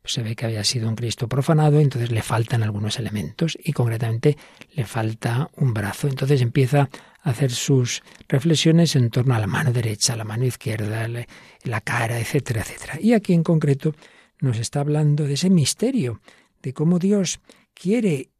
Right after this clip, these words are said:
sacar de nosotros lo mejor mismo, la verdadera madurez, la santidad, llevarnos a la unión con Él, pero respetando nuestra libertad, y que para ello, pues como que usa sus dos manos. Y es una manera de,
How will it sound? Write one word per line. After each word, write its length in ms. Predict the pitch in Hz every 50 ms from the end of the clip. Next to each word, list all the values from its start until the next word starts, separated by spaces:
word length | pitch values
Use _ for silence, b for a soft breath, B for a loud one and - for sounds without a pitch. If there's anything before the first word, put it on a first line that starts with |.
| _ _ _
sacar 420 | - - 165 156 - 240 254 269
de 80 | 254 226
nosotros 420 | 196 175 160 214 214 - 202 170
lo 140 | 175 143 135
mejor 320 | 131 127 120 - 175 151 127
mismo, 320 | 143 190 233 202 139 123
la 160 | 113 110 113
verdadera 500 | 110 117 104 110 107 101 107 117 135 147
madurez, 800 | 139 117 113 113 107 95 95 92 110 135 165 196 170 131 - - - - -
la 160 | 127 117 113
santidad, 800 | - - 135 120 107 110 - 107 101 101 123 143 180 196 185 165 - B B B B B B B B
llevarnos 460 | _ 151 113 110 117 120 139 139 -
a 60 | 143
la 100 | 123 117
unión 240 | 113 117 131 151 175
con 140 | 175 185 165
Él, 120 | 170 180
pero 280 | 180 - 196 220 226 - _ _ _ _ - - -
respetando 520 | - 139 - - - 107 117 120 117 135 160
nuestra 260 | 180 185 160 - 131
libertad, 320 | 113 107 107 117 131 170
y 80 | - 185
que 120 | - -
para 200 | - - 220 208
ello, 220 | 196 190 208 - - _ _ _
pues 180 | _ - 139 -
como 220 | - - 127 127
que 100 | 117 -
usa 200 | 139 135 - 185
sus 260 | - - 139 117 113
dos 160 | 131 123 104 101
manos. 380 | 95 92 - - - - - -
Y 100 | 247 165
es 120 | 135 -
una 100 | 151 143
manera 240 | 135 135 131 135 135
de, 220 | 135 135 131 131